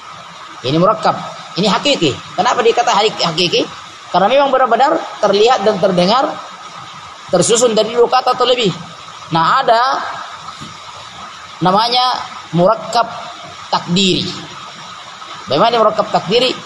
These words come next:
Dia hanya diperkirakan bahwa itu tersusun dari dua kata atau lebih. Dengan korina, tanda pada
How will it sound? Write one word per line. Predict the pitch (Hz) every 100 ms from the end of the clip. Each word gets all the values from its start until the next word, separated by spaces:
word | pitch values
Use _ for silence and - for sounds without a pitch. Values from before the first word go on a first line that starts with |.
| - - - - - - - 170
Dia | 202 262 233
hanya | 226 247 269 - - - - - - - - - - 165
diperkirakan | 190 214 - 208 247 254 226
bahwa | 214 214
itu | 247
tersusun | 226 202 - 247 233 254
dari | 233 220
dua | 208 233
kata | 240 262 254 139 - - - - - - - 156
atau | 208
lebih. | 208 208 208 123 - - - - - - - - - -
Dengan | 165 214 214
korina, | - 233 254 208 226 - - - - - - -
tanda | 214 196 185 220 - - - - - - - - - - - - - - - -
pada | - 180 202 233 -